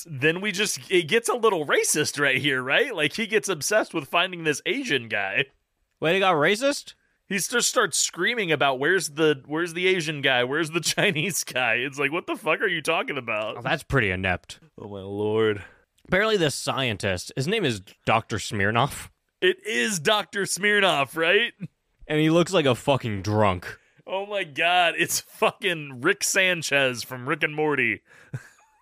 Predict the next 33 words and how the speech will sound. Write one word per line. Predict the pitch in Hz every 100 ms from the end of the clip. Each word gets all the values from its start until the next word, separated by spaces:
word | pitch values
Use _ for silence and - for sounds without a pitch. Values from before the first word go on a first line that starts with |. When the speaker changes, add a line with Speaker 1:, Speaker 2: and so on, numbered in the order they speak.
| _
Speaker 2:
If | - 156 - -
he | 147
was | 151 135
obsessed | 123 139 120
with | 120
red | 101 113 110
jelly. | 98 98 90 87 _ _ -
Speaker 1:
If | 156
he | -
was | 190 180 151
<laughs> |
obsessed | 143 - - 175 - -
with | 151 -
red | 151 127
jelly. | 117 117 107 127 139 _ _
Speaker 2:
Apparently, | 190 165 233 226 226
like, | 185 165 156
this | 175 165
kidnapped | - 185 180 175
scientist | 156 135 147 135
is | 113
living | 117 117 131
in | 123
a |
Breaking | 104 110 120 123 117
Bad | 101 107 107
bunker | 95 98 104 131 131
under | - 110
the | 113 104
church, | - 104 135 - - - _
and | - 123
he | 151
creates | - 170 156 139 -